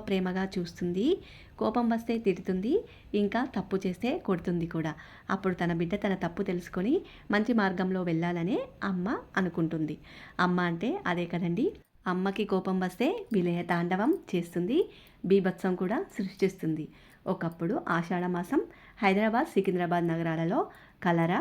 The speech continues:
మలేరియా వంటి వ్యాధులు అధికంగా అయ్యాయి. అప్పుడు ప్రజలు అమ్మకి కోపం వచ్చింది అని అమ్మవారికి ఇష్టమైన బోనం సమర్పించి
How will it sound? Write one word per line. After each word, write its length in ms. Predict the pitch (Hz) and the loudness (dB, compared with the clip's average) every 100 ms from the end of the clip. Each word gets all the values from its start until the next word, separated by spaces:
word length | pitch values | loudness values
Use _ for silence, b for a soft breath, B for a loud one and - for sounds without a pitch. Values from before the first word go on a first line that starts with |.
| 427 233 | 2 2
మలేరియా 460 | 180 180 190 190 180 | 4 2 4 4 4
వంటి 200 | 165 185 180 | 2 0 0
వ్యాధులు 320 | 160 165 214 - | 0 0 -2 2
అధికంగా 420 | 190 190 196 202 190 | 0 2 0 0 2
అయ్యాయి. 280 | 165 160 160 - B B B B 180 | 2 0 -4 -10 B B B B -4
అప్పుడు 220 | 180 170 170 | -2 -4 0
ప్రజలు 380 | 165 160 160 254 415 B B - | 0 0 2 2 0 B B 0
అమ్మకి 300 | 190 185 196 190 | 2 4 2 0
కోపం 240 | 175 175 170 | 0 0 0
వచ్చింది 380 | 170 - 165 196 254 | -2 0 -2 0 0
అని 160 | 175 311 - B B B B 190 | 2 2 0 B B B B 0
అమ్మవారికి 480 | 202 202 196 190 262 185 | 2 4 2 0 -2 -4
ఇష్టమైన 480 | - 190 180 170 254 403 240 | -2 0 2 2 0 2 4
బోనం 280 | 180 175 175 180 | 4 2 0 0
సమర్పించి 560 | 170 170 185 175 285 | 0 0 -2 0 0